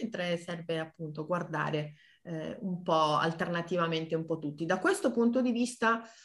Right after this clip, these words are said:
so che le persone non ci credono, ma è più semplice parlare a una platea molto grande, perché quando tu hai una platea molto grande, parlo di duecento, trecento, cinquecento persone,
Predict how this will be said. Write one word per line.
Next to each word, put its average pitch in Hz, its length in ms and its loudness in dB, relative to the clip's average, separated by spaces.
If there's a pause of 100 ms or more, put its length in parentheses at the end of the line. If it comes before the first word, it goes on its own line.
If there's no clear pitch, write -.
(440)
so 247 200 2
che 240 100 4
le 190 100 6
persone 185 360 2
non 170 160 0
ci 165 140 -8
credono, 156 600 0 (260)
ma 208 360 6 (1000)
è 175 240 0
più 233 420 2
semplice 196 840 0
parlare 170 580 6
a 180 80 0
una 170 200 0
platea 165 800 2
molto 156 720 -2
grande, 160 800 0 (580)
perché 175 920 4 (200)
quando 175 180 0
tu 214 100 2
hai 202 100 6
una 170 160 2
platea 175 400 2
molto 196 460 2
grande, 185 500 4
parlo 156 260 0
di 143 140 -6
duecento, 151 500 -4
trecento, 151 520 -6
cinquecento 151 540 -6
persone, 151 720 -4